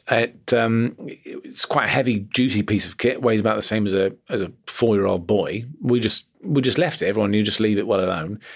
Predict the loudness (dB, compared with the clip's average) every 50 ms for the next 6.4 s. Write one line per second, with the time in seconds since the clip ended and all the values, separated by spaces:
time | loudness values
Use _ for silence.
0 | -20 -14 _ -2 0 0 2 2 0 0 0 -2 0 0 0 0 2 0 2 2
1 | 2 0 0 -2 -6 _ _ _ _ -20 -20 -20 -20 -20 -20 -20 _ _ _ _
2 | _ -2 0 0 0 0 0 0 0 0 0 0 -2 -2 -2 0 0 0 0 0
3 | -4 -2 0 0 0 0 0 0 2 2 2 0 -2 -2 -2 -2 -2 0 0 0
4 | 0 0 -2 0 -2 -2 0 0 0 0 0 0 -2 -2 -2 0 0 0 0 0
5 | 0 -2 -2 -2 -4 -2 -2 0 0 0 0 -2 -4 -4 -6 -4 0 2 2 4
6 | 4 2 0 0 -2 -4 -6